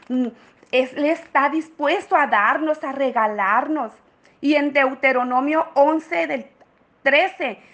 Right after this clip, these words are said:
nos dice, "Si ustedes obedecen fielmente los mandamientos que hoy les doy, y si aman al Señor su Dios, y le sirven con todo el corazón y con todo el alma, entonces...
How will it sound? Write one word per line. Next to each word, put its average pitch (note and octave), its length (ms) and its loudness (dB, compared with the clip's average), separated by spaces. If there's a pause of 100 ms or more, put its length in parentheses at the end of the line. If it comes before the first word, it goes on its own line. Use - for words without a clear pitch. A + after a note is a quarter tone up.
(100)
nos C#4+ 200 2
dice, C4 480 -6 (120)
"Si D#4+ 160 2
ustedes E4+ 680 0
obedecen C#4+ 720 2
fielmente D4 800 2
los D#4 160 4
mandamientos B3+ 760 -2
que C#4 200 2
hoy A#3 160 0
les C4 280 0
doy, D#4+ 340 2 (300)
y D4+ 180 6
si C#4+ 280 0
aman D4+ 380 2
al D#4+ 140 -2
Señor B3+ 380 -4
su E4 240 -2
Dios, C4+ 420 2 (460)
y D4+ 160 4
le C#4+ 220 2
sirven G4 600 2
con C#4+ 260 0
todo C#4+ 200 4
el D#4+ 100 2
corazón C4 760 0 (280)
y D#4 180 2
con C#4 380 2
todo D4+ 300 4
el F4 140 0
alma, F4 580 0 (100)
entonces... C#4+ 1120 0